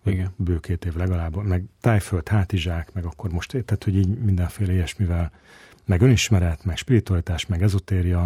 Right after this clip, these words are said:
Speaker 1: tehát én keleti irányokba fordultam akkor. Az volt nekem érdekes, vonzó, hiteles, izgalmas, az volt a tervem, hogy én megvilágosodom, és akkor ebből egy projekt lett, és ebbe tettem energiát.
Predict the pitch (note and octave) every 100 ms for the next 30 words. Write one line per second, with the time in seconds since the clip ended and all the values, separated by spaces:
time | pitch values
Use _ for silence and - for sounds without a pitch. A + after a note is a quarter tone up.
0 | F#2 - F#2+ - D3 B2 A2+ G2 G2+ F#2+
1 | F2 D#2+ F2 - F2+ E2+ E2+ F2 E2+ -
2 | G2+ E2+ E2 _ - - _ - G2+ G2
3 | F2 F2+ - F#2+ G2+ F#2 F#2 - A2 G2
4 | F2+ E2+ A2 G2+ E2+ - G#2+ F#2+ F#2 F2
5 | E2+ A#2 F2+ E2+ F2+ - F#2+ F2 F2 E2
6 | D#2 A#2+ G2+ F#2 E2 - F#2 E2 - -
7 | F2+ E2+ D#2+ - A#2+ F2+ - F#2 - G2
8 | - A#2 F#2 - - F#2 A2 A2+ A#2+